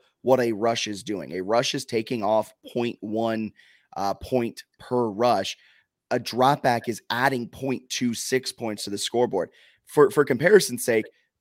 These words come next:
the rushing attack is the one hundred and eighth most efficient in the nation. There's only a hundred and thirty-three teams that are being measured. Like, I would argue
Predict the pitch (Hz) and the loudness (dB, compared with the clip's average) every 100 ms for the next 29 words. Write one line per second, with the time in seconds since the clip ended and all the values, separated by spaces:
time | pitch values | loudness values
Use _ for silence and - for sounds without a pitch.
0 | - 127 131 131 220 - 175 131 120 117 | -4 2 4 4 4 4 0 -4 -4 -4
1 | - 135 120 131 131 123 - 151 202 202 | -2 -2 4 4 4 2 -4 -2 0 -2
2 | 170 - 127 147 - 123 120 127 - 117 | -2 -4 -4 -4 -6 -4 -2 -2 -4 -8
3 | - 123 - 120 - 113 104 101 113 - | -2 -2 -2 -6 -6 -6 -6 -6 -4 -6
4 | 78 - _ _ - 143 165 208 226 170 | -8 -14 _ _ 2 4 4 2 2 0
5 | 135 160 170 143 127 147 143 131 135 113 | 0 0 0 -2 0 0 0 -2 -2 -2
6 | - 147 151 120 110 107 117 110 101 135 | -4 -6 -4 -2 -2 -2 -4 -4 0 0
7 | 113 87 - _ _ _ 131 131 - _ | -2 -8 -12 _ _ _ 0 0 0 _
8 | _ _ _ _ _ _ _ _ _ _ | _ _ _ _ _ _ _ _ _ _
9 | - 131 175 208 180 127 120 104 98 85 | 0 6 6 6 6 6 4 -2 -8 -10